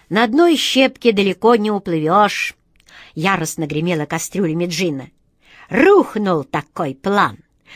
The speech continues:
Такая первосортная хитрость!» «Нет, она должна ещё что-нибудь придумать», —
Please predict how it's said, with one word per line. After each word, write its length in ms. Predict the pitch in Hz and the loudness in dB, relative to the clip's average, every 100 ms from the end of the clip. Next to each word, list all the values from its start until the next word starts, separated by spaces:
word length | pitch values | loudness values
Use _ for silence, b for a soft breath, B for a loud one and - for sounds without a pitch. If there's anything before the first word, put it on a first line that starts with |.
| B _ - | B _ -2
Такая 720 | 262 254 - 262 196 175 196 | -2 -4 -2 0 0 -2 -2
первосортная 1200 | - 220 220 240 269 - 220 - - 233 247 262 | 0 2 4 2 0 -2 -2 -2 -2 2 4 4
хитрость!» 840 | 262 - 339 - 180 165 - - - _ _ _ b b b b | 4 4 4 2 -2 -2 -6 -12 -18 _ _ _ b b b b
«Нет, 680 | 151 151 151 139 120 113 107 | -6 -4 -2 -4 -8 -12 -14
она 320 | 131 131 143 | -10 -8 -6
должна 440 | 220 311 320 349 349 | -4 -4 -4 -2 0
ещё 640 | 349 311 - 147 226 311 | -2 -2 -4 0 2 2
что-нибудь 500 | 339 370 339 311 277 | 0 -2 0 2 0
придумать», — 920 | - 247 208 196 170 151 139 139 - | 0 -2 2 2 2 0 -4 -10 -14